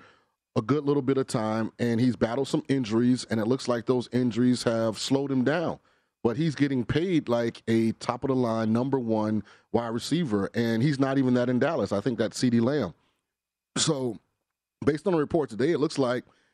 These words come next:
they had a decision. Are we gonna allocate that money to Amari, or are we gonna allocate it to Michael Gallup, who's a younger, in my opinion,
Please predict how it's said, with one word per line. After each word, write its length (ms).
they 80
had 200
a 60
decision. 640
Are 100
we 100
gonna 120
allocate 400
that 180
money 200
to 120
Amari, 420
or 140
are 40
we 80
gonna 160
allocate 380
it 100
to 60
Michael 320
Gallup, 400
who's 220
a 60
younger, 800
in 120
my 140
opinion, 560